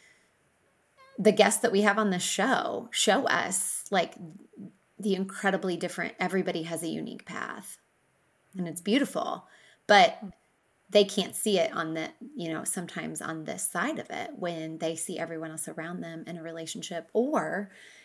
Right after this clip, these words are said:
you know, they are asking that question, "What is wrong with me?" And they don't know how to solve that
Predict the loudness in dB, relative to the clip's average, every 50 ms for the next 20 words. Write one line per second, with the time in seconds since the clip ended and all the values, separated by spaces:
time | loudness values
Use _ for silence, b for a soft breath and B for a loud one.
0 | B B B -4 -2 0 0 0 -2 -4 -6 -8 -10 -6 -2 0 0 0 0 0
1 | -2 -4 -4 -4 -4 -2 -2 -2 -2 -4 -6 -6 -6 -6 -6 -4 -6 -8 -8 -8
2 | -10 -10 -10 -8 -8 -6 -6 -4 -4 -4 -4 -4 -4 -6 -4 -4 -4 -4 -4 -4
3 | -4 -4 -4 -4 -4 -8 -8 -8 -8 -8 -8 -8 -8 -10 -10 -10 -10 -10 -8 -10
4 | -10 -12 -14 -12 -6 -4 -2 -2 -2 -2 -4 -6 -6 -6 -6 -4 -4 -4 -6 -6
5 | -6 -8 -6 -4 -4 -2 0 0 -2 -2 -2 -2 -2 -2 -4 -6